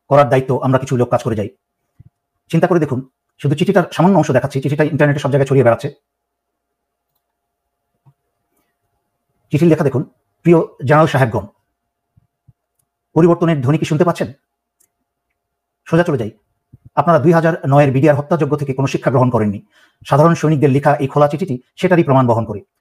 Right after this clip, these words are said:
একটু সতর্ক করে দিই আপনাদেরকে, এই স্বৈরাচার সরকারের পতন কিন্তু সময়ের ব্যবধান মাত্র।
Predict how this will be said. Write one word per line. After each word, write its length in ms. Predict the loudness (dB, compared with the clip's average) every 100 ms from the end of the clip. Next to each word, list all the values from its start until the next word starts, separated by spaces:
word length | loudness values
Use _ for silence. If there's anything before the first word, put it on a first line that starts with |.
| _ _ -6
একটু 180 | -2
সতর্ক 280 | -2 0 -2
করে 160 | 0 2
দিই 120 | 2
আপনাদেরকে, 360 | 2 -2 -6 -12 _ _ _ _ _ _
এই 100 | -2
স্বৈরাচার 400 | 2 2 4 0 -2
সরকারের 340 | -2 0 0 0
পতন 200 | -2 -2
কিন্তু 220 | -2 -4
সময়ের 400 | -2 -2 -2 -4
ব্যবধান 300 | -2 0 -2
মাত্র। 220 | -4 -10